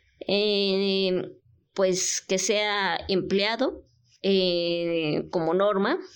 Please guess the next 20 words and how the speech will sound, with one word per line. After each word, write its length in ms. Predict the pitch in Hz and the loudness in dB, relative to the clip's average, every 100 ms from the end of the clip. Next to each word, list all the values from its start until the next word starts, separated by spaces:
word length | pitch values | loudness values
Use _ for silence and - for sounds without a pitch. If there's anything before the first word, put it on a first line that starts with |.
| - - | -20 -6
para 300 | 214 240 233 | -4 -2 -2
concesiones 1200 | 240 240 233 214 226 208 202 196 202 196 196 - - - - - | -2 0 0 0 0 0 0 0 0 0 -2 -4 -10 -16 -16 -8
de 480 | 151 160 165 156 156 | -2 0 2 0 -2
televisoras 640 | 160 160 160 190 160 170 | 0 0 0 0 0 -2
públicas 680 | - 247 269 254 233 226 233 | -2 0 0 0 -2 -2 0
y 80 | 180 | 0
más 280 | 170 190 190 | 0 -2 -4
cuando 280 | 185 160 160 | -2 -2 -2
son, 340 | 170 170 180 175 - - - | -4 -2 -4 -6 -14 -16 -6
pues, 200 | 302 - | -4 0
mensajes 600 | 269 240 220 220 208 208 | -2 0 -2 0 -2 -2
por 200 | 165 165 | -4 -2
parte 600 | 180 180 185 175 165 160 | -4 -2 0 2 2 0
del 200 | 160 - | 0 -2
Estado 440 | 156 - 165 165 | -4 -6 -4 -4
y 120 | 156 | -4
cosas 340 | - 143 - - | -4 -4 -4 -4
así, 280 | - 147 120 | -4 -4 -2
¿no? 240 | 294 311 - - - | -2 -4 -12 -20 -10
Pero, 640 | - 392 381 208 247 - | -2 0 2 0 0 -4